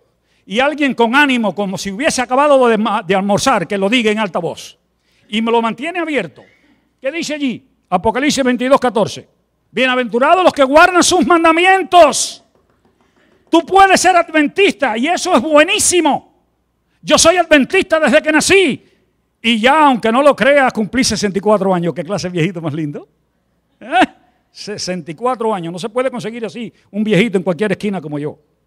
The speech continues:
Pero ¿sabes? Porque Dios me mantiene saludable, porque le he sido fiel. Nunca ha entrado en mi boca ni alcohol, ni droga, ni nada feo.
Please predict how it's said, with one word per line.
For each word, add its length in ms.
Pero 200
¿sabes? 280
Porque 280
Dios 180
me 120
mantiene 520
saludable, 600
porque 260
le 80
he 40
sido 240
fiel. 460
Nunca 380
ha 20
entrado 380
en 60
mi 100
boca 260
ni 140
alcohol, 420
ni 140
droga, 340
ni 140
nada 200
feo. 360